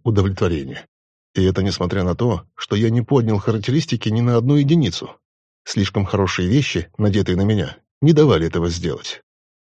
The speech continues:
Я сильно не расстраивался. Все равно один знакомый вампир все мои характеристики обнулит, причем уже сегодня.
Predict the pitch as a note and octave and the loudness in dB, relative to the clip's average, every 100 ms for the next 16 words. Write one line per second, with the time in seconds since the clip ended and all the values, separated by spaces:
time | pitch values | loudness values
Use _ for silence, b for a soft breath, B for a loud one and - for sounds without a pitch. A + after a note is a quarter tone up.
0 | _ _ - F3+ A#3+ D#3 E3 B2+ A2 G2 | _ _ -8 0 2 2 2 2 2 2
1 | A#2+ G#2+ - E2+ C2+ A#1+ - - - _ | 2 2 0 -4 -4 -6 -10 -14 -18 _
2 | _ _ _ _ - - G3 E3 C#3+ G#2+ | _ _ _ _ -12 0 2 4 4 4
3 | A2 A2 G#2 G2+ A2+ G2+ G#2 G#2 C#3+ A#2+ | 2 0 -2 -2 -2 0 0 0 0 0
4 | F#2+ A#2 A2 G2 G#2+ G2+ A#2+ B2 A#2 G2 | -2 -2 0 -2 -2 -2 -2 -2 -4 -2
5 | F#2 G#2 G2 D#2+ - - _ _ _ _ | -2 0 -2 -4 -8 -18 _ _ _ _
6 | G3+ F3 C#3+ A2 G2 F2 F#2+ C#2+ A1+ - | 0 2 2 2 0 -2 -2 -4 -6 -14